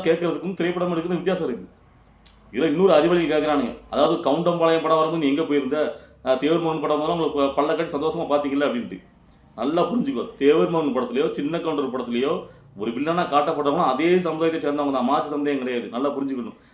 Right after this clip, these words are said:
கவுண்டம்பாளையம் படத்தை நான் பார்க்கல, கவுண்டம்பாளையம் படத்தை இப்ப நீங்க இப்ப படம் எடுக்கிறீங்களே, இதுக்காக போட்டியாவே மாறி மாறி படத்தை எடுத்து கிடைக்குங்க. மாரி செல்வராஜ், பாரதி ஒரு பக்கம் படம் எடுக்கிறாங்க, இங்க முத்தையா, ரஞ்சித்,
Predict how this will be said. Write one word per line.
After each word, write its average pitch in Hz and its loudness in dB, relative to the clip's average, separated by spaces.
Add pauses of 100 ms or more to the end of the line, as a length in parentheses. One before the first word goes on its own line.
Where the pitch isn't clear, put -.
(140)
கவுண்டம்பாளையம் 160 0
படத்தை 147 -4
நான் 131 -2
பார்க்கல, 135 2 (140)
கவுண்டம்பாளையம் 160 0
படத்தை 151 -2 (120)
இப்ப 147 -6
நீங்க 151 -2 (200)
இப்ப 139 -2
படம் 143 0
எடுக்கிறீங்களே, 151 -2 (320)
இதுக்காக 170 2
போட்டியாவே 165 2
மாறி 156 0
மாறி 170 0
படத்தை 156 -2
எடுத்து 151 -4
கிடைக்குங்க. 120 -2 (800)
மாரி 117 0
செல்வராஜ், 156 -2
பாரதி 151 2
ஒரு 143 0
பக்கம் 143 -4
படம் 139 2
எடுக்கிறாங்க, 131 -2 (100)
இங்க 151 -2
முத்தையா, 156 4 (480)
ரஞ்சித், 147 -2